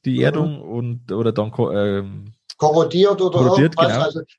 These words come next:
Speaker 2: also ich hab schon ganz verschiedene Sachen erlebt, äh, dass die, dass wir eine leichte Kriegsspannung auf, auf Melkstand hatten und dann zucken die Kühe natürlich und das geht eigentlich gar nicht. Das müssen nicht mal vier Volt sein, das,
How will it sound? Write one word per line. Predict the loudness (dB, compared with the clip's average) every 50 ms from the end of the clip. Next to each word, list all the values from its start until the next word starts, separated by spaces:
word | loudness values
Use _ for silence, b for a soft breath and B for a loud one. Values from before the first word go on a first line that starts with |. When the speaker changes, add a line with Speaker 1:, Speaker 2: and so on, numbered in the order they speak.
| _ _
Speaker 2:
also | -4 -2 -2 -4
ich | -2 -2 -2
hab | -2 0
schon | 0 -2 -2 0
ganz | 0 0 0 0 -2
verschiedene | -4 -4 -4 -4 -6 -6 -8 -8 -2
Sachen | -2 -2 -2 -2 -4 -2
erlebt, | -2 -2 2 2 0 0 0 -6 _ -6
äh, | -2 0 2 2 2 2 0 -2 -4
dass | -8 -8 -8 -8
die, | _ -8 -8 -6 -4
dass | -6 -6 -4 -6
wir | -6 -6
eine | -6 -6 -8 -4
leichte | -2 0 0 0 0 -2 -4 -4 -4 -6 -8 _
Kriegsspannung | 0 0 0 0 0 0 0 0 0 -2 -4 -4
auf, | -6 -6 -6
auf | -8 -8 -8 -6 -8 -8 -10 _ _ _ -20 -16 -12
Melkstand | -4 -2 -2 -2 0 -2 -2 -4 -2 -2
hatten | -2 -2 -4 -4 -4
und | -6 -4 -2
dann | -2 -4 -4 -6 -6 -2
zucken | 0 0 0 0 -6 -8
die | -8 -6
Kühe | -4 -4 -2 -2 0
natürlich | -2 -2 -2 0 0 0 0 0 -2
und | -6 -8
das | -8 -10 -10 -14 _ _ -20 -20 -12 -6
geht | -6 -6 -6 -6 -8
eigentlich | -8 -8 -8 -10 -8
gar | -8 -8 -8
nicht. | -8 -10 -14 -20 _ _ _ _ _ _ _ _ _ _ _ b b b b _
Das | -8 0
müssen | 2 2 2 4 2
nicht | 2 2 2
mal | 2 0 0
vier | 2 0 0 2
Volt | 2 0 0 0
sein, | -4 -6 -6 -6
das, | -8 -10 -12 -14 -20